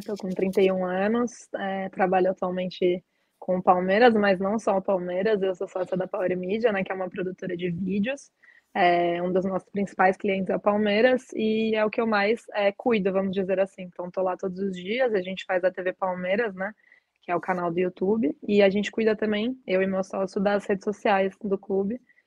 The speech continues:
Então, a gente trabalha aí com Instagram, Twitter, Facebook, TikTok e principalmente YouTube, né,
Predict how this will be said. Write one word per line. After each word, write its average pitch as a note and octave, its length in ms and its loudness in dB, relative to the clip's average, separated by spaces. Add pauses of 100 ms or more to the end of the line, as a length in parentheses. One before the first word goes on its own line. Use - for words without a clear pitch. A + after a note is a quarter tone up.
(260)
Então, F#3 400 -6
a F#3 80 -2
gente F#3 220 -6
trabalha F3+ 360 2
aí F3+ 100 0
com F#3 260 -4
Instagram, F#3+ 800 2
Twitter, F#3+ 920 0 (420)
Facebook, F#3+ 760 0
TikTok G#3 960 -4 (100)
e A#3+ 120 -4
principalmente A3 640 -4
YouTube, G#3+ 420 0
né, G#3 160 -6